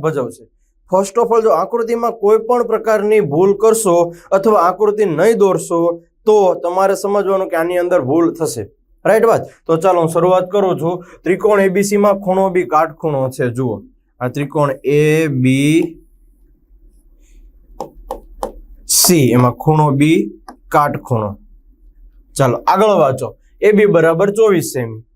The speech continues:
ચોવીસ સેમી. આ એ બી છે. બી સી બરાબર સાત સેમી. ચાલો, આ બી સી છે, એ સાત સેમી. તો નીચેના ગુણોત્તરનું મૂલ્ય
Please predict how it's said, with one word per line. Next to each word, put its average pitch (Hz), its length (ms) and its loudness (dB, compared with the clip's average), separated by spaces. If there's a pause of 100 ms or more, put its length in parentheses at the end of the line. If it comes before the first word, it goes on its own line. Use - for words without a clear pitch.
(1120)
ચોવીસ 156 340 2
સેમી. 123 260 -4
આ 135 200 0
એ - 100 4
બી 202 220 2
છે. 175 120 2 (800)
બી 196 200 2
સી 214 200 4
બરાબર 175 440 4
સાત 185 280 2
સેમી. 120 300 -4 (120)
ચાલો, 120 180 -2 (100)
આ 131 60 -2
બી 151 220 0
સી 196 200 4
છે, 190 100 0 (300)
એ 143 40 -8
સાત 131 280 -2 (100)
સેમી. 113 320 -16 (640)
તો 180 100 4
નીચેના 226 480 2 (100)
ગુણોત્તરનું 214 680 0
મૂલ્ય 208 320 2